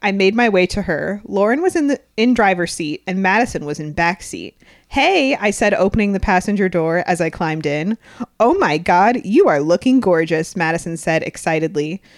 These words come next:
"So you finally sneaked out," Lauren said, smiling. "Yeah, but I'm kinda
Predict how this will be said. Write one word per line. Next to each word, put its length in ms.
"So 160
you 220
finally 480
sneaked 440
out," 460
Lauren 320
said, 340
smiling. 640
"Yeah, 440
but 120
I'm 160
kinda 680